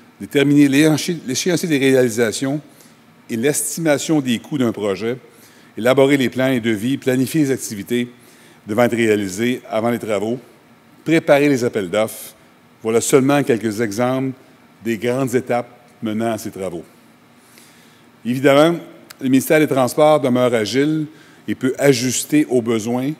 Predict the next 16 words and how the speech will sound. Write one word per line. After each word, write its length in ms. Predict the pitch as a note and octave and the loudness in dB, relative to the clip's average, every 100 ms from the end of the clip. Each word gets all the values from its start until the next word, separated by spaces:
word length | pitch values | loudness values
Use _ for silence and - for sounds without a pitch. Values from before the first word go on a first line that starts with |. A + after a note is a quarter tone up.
| - _ | -14 _
la 80 | G2+ | -14
priorisation 840 | - B2+ C3 A#2+ G#2+ A2 G2 C3 A#2+ | -8 0 2 2 0 -2 0 -2 -2
des 100 | G#2+ | -2
projets. 500 | G2+ G2+ F#2 A2 C#3 - - - _ _ _ | -4 -4 -4 -6 -8 -14 -20 -20 _ _ _
Si 200 | - B2+ | -4 -2
une 100 | A#2 | -2
situation 760 | - - C#3 B2 D3 D3 D3+ - | -2 2 2 2 2 2 2 0
hors 200 | C3 D3 | 0 0
de 40 | B2+ | 0
son 160 | B2 | -4
contrôle 640 | G#2+ G2+ G#2+ A2+ B2 B2+ B2+ - _ | -6 -6 -2 -2 -2 -4 -8 -14 _
ce 100 | - | -10
produit 400 | G2 A2+ G#2+ B2+ | -4 -2 -2 -4
sur 100 | B2+ | -4
son 120 | A#2 | -2
réseau 400 | G2+ F#2+ A2+ B2 | -2 -2 -2 -4